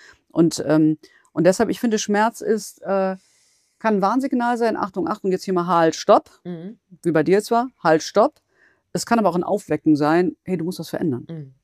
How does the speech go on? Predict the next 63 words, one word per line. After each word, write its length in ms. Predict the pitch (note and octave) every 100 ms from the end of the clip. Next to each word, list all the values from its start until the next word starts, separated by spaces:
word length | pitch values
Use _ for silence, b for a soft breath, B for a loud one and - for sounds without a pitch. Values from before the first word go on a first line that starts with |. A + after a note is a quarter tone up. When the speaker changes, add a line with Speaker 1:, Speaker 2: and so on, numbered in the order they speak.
| _ _
Speaker 1:
Und 120 | E3+ D#3
ich 100 | -
denke, 220 | F3 D#3
da 100 | E3+
gibt's 220 | F3 -
so 100 | F3
diese 240 | E3 D#3+
zwei 200 | - D#3+
Komponenten, 520 | D#3+ E3 E3 D#3 D#3+ D#3
die 80 |
Schmerz 400 | D3+ D#3 D#3 D3+
dir 140 | - D3+
sagen 280 | D3 C3 B2+
können. 180 | B2
Und 160 | B2+ C#3
überleg 380 | C#3 C#3+ D#3+ -
gut, 220 | G3+ G3+
welche 240 | F3 -
ist 100 | B2+
es. 220 | B2 - _ - B B -
Speaker 2:
Genau, 200 | C5 -
also 140 | F3 G3
Schmerz 340 | A3+ A#3+ E4
ist 160 | - -
auch 120 | E3
Speaker 1:
Ja. 60 |
Speaker 2:
wie 100 | E3+
Angst 280 | C#3+ G#3+ -
gar 140 | A#3 E4
nicht 120 | F4
so 100 | C4+
negativ. 540 | C#4+ G4 G#3 - D#3
Speaker 1:
Nein. 180 | F3+ D#3
Speaker 2:
Es 120 | -
ist 180 | - -
ein 100 | A#3+
guter 480 | B3+ G4 C4 A3 D#3+
Warnschuss 560 | E3 C#3+ G#3 - G#4+ -
vom 160 | F3+
Speaker 1:
Ja. 60 | E3+
Speaker 2:
Körper, 440 | F3+ F#3+ E4+ F4+ F#4+
vom 360 | G3+ F#3 F3+ E3
Immunsystem, 640 | F#3+ G3 A3+ B3+ - C4
vom 120 | A#3
mentalen 480 | F3 E3 F3+ G3+ A#3
Immunsystem. 540 | C4+ C4+ D4 C#4 D4 D#4 D4
Speaker 1:
Ja. 220 | G4+ - b b b b _
Speaker 2:
Du 100 | G#3
musst 300 | G3 G3 G3+
was 200 | G#3 -
verändern, 360 | - F#3+ F#3
damit's 380 | F3+ F3+ - -
dir 180 | F#3+ D#3+
weiterhin 500 | E3+ F#3+ G3 F#3+ F3+
gut 180 | F3+ G3
geht 180 | E4 F4
oder 140 | F3+
damit 220 | F3 F#3+
es 80 | G3
dir 120 | E3
Speaker 1:
Mhm. 40 | D#3
Speaker 2:
besser 280 | D3 F#3
geht. 220 | F#3+ C4+